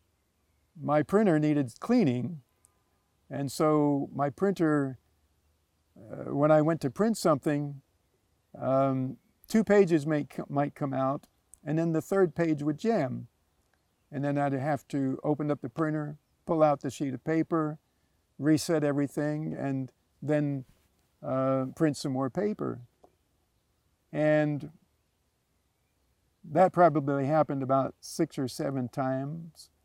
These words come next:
that day while I was working on a deadline to get a project done. And I guess when that paper jammed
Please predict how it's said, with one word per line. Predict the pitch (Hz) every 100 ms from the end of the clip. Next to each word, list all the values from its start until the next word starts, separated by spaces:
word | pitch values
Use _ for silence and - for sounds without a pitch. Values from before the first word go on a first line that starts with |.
| _ 127
that | 131 131
day | 131 135 143
while | 131 123
I | 127
was | 131 127 - _ _ _ _ -
working | 135 143 139 131
on | 131
a | 120
deadline | 113 131 127 127 131 139
to | 135
get | 127 131
a | 117
project | 131 127 127 127 117
done. | 127 127 139 139 - _ _ _ _ _ _ _ _ _ _ _ _ _ _ _ _ _ _ _ _ _ _
And | 139 143
I |
guess | 147 175 175 - 156
when | 156
that | 151 151 - _ _ _ _ _ _ _
paper | 156 165 165 147
jammed | 127 143 143 143 143 143